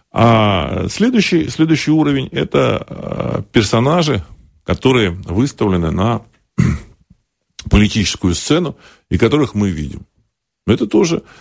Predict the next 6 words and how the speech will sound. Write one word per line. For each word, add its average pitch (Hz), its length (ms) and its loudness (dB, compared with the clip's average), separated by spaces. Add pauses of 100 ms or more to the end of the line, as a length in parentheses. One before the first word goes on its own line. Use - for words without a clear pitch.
(320)
э, 71 1300 0
не 117 140 4
самостоятельные, 107 760 2
естественно, 87 400 -2
персонажи, 78 600 -2 (420)
вот, 64 280 0